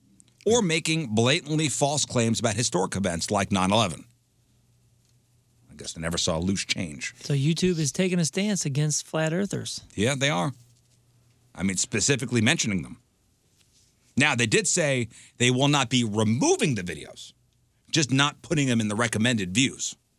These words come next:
Speaker 1: Now, YouTube did make similar promises before,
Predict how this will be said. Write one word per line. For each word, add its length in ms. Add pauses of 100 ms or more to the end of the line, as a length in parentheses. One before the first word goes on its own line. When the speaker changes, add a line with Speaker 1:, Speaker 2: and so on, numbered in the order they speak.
(1600)
Speaker 1:
Now, 160
YouTube 420
did 200
make 160
similar 280
promises 440
before, 420